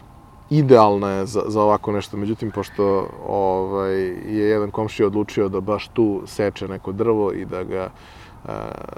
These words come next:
seče kasnije na komade i to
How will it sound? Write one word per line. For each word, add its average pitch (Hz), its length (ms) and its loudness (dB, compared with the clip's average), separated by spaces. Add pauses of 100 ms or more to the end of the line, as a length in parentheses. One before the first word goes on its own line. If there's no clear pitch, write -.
(600)
seče 110 360 0
kasnije 110 420 0
na 98 120 -6
komade 117 560 4
i 107 40 -2
to 107 180 2